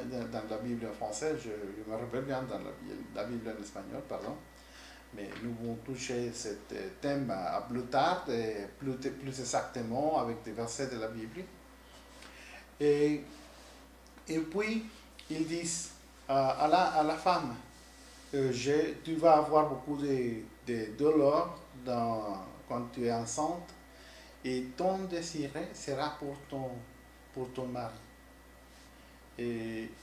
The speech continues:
il, euh, il aura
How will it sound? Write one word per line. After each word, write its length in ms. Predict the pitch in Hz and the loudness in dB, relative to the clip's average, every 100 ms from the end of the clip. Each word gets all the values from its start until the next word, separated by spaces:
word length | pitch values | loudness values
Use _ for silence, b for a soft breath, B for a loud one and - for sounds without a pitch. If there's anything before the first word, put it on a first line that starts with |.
| - | -10
il, 240 | 147 143 156 147 - - - - - - - - - - - | -6 -4 -6 -10 -20 -20 -20 -20 -20 -20 -20 -20 -20 -16 0
euh, 400 | 117 120 117 117 - | 0 2 0 -2 -2
il 160 | 147 135 - | -2 -2 2
aura 600 | 156 151 151 151 143 | 4 6 6 6 0